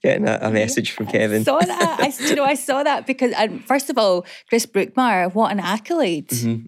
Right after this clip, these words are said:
Speaker 1: I
Speaker 2: you know,
Speaker 1: know.
Speaker 2: for
Speaker 1: Yeah,
Speaker 2: you.
Speaker 1: for
Speaker 2: So
Speaker 1: sure.
Speaker 2: con-,
Speaker 1: I'm a big
Speaker 2: congrats on that.
Speaker 1: fan, so.
Speaker 2: Yeah. Um, yes, I saw that Kevin Bridges had tweeted to say that he'd been, you know, up to the daft hours 'cause he couldn't put your book down.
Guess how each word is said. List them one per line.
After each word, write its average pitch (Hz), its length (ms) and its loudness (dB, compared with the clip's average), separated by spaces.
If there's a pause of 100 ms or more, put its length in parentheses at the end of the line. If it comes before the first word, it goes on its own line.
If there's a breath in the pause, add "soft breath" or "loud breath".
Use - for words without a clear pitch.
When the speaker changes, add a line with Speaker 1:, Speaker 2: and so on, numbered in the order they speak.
Speaker 1:
I - 60 2
Speaker 2:
you - 60 4
know, 110 100 2
Speaker 1:
know. 113 100 -2
Speaker 2:
for 190 240 0
Speaker 1:
Yeah, 214 160 4
Speaker 2:
you. 262 60 4
Speaker 1:
for - 160 0
Speaker 2:
So 190 60 2
Speaker 1:
sure. 196 220 2
Speaker 2:
con-, - 80 -16 (120)
Speaker 1:
I'm 107 180 2
a 101 40 2
big 120 120 0
Speaker 2:
congrats - 80 -6
on 113 60 2
that. 101 100 -2
Speaker 1:
fan, 110 240 -6
so. 208 140 -4
Speaker 2:
Yeah. 202 400 -2 (580 loud breath)
Um, 226 380 4 (100)
yes, 294 240 2
I 302 60 0
saw 277 420 2
that 226 380 0
Kevin 214 240 0
Bridges 214 380 0
had 196 140 -2
tweeted 240 500 0
to 190 80 -4
say 190 420 4
that 175 140 2
he'd 190 180 0
been, 185 380 -2
you 190 140 0
know, 165 200 2
up - 220 -2
to 202 100 -2
the 170 100 -2
daft 180 400 0
hours 185 380 2
'cause 208 160 0
he 190 100 2
couldn't 190 240 0
put 202 80 0
your 180 140 2
book 202 180 0
down. 214 340 2